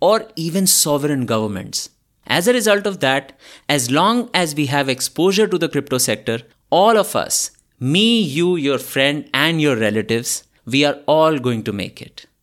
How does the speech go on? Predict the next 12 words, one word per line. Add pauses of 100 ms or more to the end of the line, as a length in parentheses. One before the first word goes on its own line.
(100)
I
expect (240)
if
even
half
of
these
companies
execute
on
their
plans,